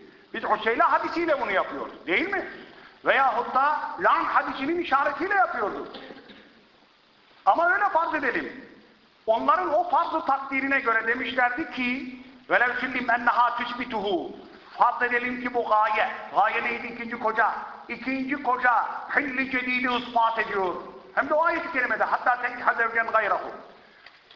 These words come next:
Onun ispat eden ikinci koca olduğunu kabul etsek bile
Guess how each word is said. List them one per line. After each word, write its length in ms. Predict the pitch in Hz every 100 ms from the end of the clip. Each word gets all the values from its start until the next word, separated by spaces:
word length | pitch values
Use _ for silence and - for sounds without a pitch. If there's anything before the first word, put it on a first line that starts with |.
| - -
Onun 500 | 247 302 427 381 320
ispat 500 | - - 330 381 359
eden 460 | 359 320 262 - -
ikinci 520 | - 311 311 311 370
koca 320 | 392 285 311 339
olduğunu 880 | 339 330 277 247 220 196 170 151
kabul 560 | - - 247 320 370 -
etsek 680 | 233 226 - 302 - - 175
bile 240 | 202 185